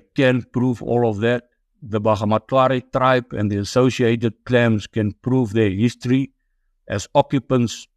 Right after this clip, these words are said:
of the subject Kuruman area. And they can claim their valid claims. They can prove also how the A N C government hijacked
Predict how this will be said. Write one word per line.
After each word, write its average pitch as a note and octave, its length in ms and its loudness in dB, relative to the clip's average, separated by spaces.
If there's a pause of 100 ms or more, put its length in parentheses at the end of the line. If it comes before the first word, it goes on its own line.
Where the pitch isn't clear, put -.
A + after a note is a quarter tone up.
(160)
of G#2 140 -6
the G#2 100 -2
subject A#2+ 640 0
Kuruman A#2+ 540 0
area. G#2+ 460 -2 (1080)
And G#2 140 -2
they A2 140 0
can D3+ 220 0
claim C#3+ 380 0
their C3+ 180 0
valid G#2 460 -4
claims. - 500 -4 (1200)
They C#3 140 0
can E3+ 260 0
prove G#3+ 300 -2
also F3+ 500 -2
how C3 180 0
the D#3+ 220 -2
A F3+ 40 0
N F#3 140 2
C E3+ 180 -4
government C#3+ 520 0
hijacked C#3+ 680 0